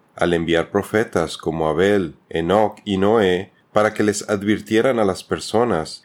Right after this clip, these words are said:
y dejen sus malos caminos. El Espíritu de Dios luchó con los hombres, sin embargo,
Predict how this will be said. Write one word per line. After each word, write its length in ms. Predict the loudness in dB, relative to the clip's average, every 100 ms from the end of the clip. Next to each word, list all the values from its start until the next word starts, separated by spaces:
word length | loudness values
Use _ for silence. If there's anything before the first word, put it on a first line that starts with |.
| _
y 140 | -2 2
dejen 480 | 2 2 0 -2 -4
sus 260 | -6 -2
malos 320 | 0 0 -2
caminos. 720 | -6 -6 -4 -4 -8 -10 -14 _ _ _ _ _ -2
El 140 | 0
Espíritu 480 | 0 -2 -2 -2 0
de 160 | 0
Dios 320 | 2 2 2 0
luchó 480 | -4 -4 -2 0
con 100 | 0
los 240 | -2 -2 0
hombres, 400 | 0 0 -4 -6
sin 220 | -8 -6
embargo, 640 | -2 0 0 0 -4 -6